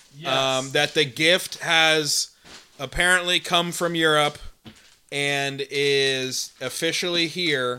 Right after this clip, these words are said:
Speaker 1: These are from Scott.
Speaker 2: All three?
Speaker 1: All th-, these are all from Scott. And then I'll give you mine
Speaker 2: We got some,
Speaker 1: after.
Speaker 2: we got some weight
Speaker 1: Yeah, there's
Speaker 2: going on
Speaker 1: some,
Speaker 2: here.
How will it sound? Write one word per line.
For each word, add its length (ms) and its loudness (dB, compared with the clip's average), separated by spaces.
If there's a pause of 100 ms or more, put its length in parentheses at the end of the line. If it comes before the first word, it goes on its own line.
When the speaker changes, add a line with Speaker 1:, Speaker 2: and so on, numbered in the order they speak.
Speaker 1:
These 220 8
are 60 6
from 180 0
Scott. 520 4
Speaker 2:
All 200 -8
three? 580 -12 (160)
Speaker 1:
All 240 2
th-, 240 -6
these 100 -8
are 60 0
all 120 2
from 160 -8
Scott. 540 0 (280)
And 80 -8
then 80 0
I'll 120 2
give 200 0
you 100 0
mine 320 4
Speaker 2:
We 40 2
got 140 4
some, 80 -4
Speaker 1:
after. 140 -8
Speaker 2:
we 40 -8
got 160 -8
some 240 -10
weight 220 -4
Speaker 1:
Yeah, 160 8
there's 240 4
Speaker 2:
going 20 -2
on 60 2
Speaker 1:
some, 180 4
Speaker 2:
here. 60 -10